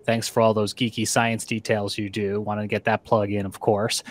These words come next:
Uh, and then Andrew's comment, "Two days ago, I was hoping the models would trend southeast so Raleigh could get more snow instead of sleet. Now it looks like the complete opposite. Funny how the models change." Brad, what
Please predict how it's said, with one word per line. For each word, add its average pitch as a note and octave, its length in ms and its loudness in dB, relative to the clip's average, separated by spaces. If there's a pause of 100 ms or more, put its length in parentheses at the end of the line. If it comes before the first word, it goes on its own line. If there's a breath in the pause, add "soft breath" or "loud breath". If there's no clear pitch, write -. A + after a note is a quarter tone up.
(240 loud breath)
Uh, B2 280 8
and D3+ 140 4
then D#3 140 6
Andrew's F3+ 420 4
comment, G#2+ 340 0
"Two F#3 120 2
days F3 180 6
ago, D3+ 180 8
I - 40 8
was C#3 80 4
hoping D3 180 2
the C#3 80 0
models C#3 240 4
would C3+ 100 0
trend C#3 220 0
southeast C3 380 4
so B2+ 80 -2
Raleigh B2 260 6
could B2 160 -2
get C3 160 4
more B2+ 160 2
snow B2+ 280 2
instead A#2 200 0
of G#2 80 -6
sleet. C#3 300 2
Now C#3+ 180 4
it C#3 60 2
looks A#2 180 0
like C#3+ 100 2
the C#3+ 60 -2
complete D#3+ 280 2
opposite. B2 640 2 (520 loud breath)
Funny B3+ 480 4
how F#3 180 4
the E3 120 6
models D3+ 600 4 (340)
change." A2+ 680 0 (1200)
Brad, F3+ 460 6
what C4+ 260 8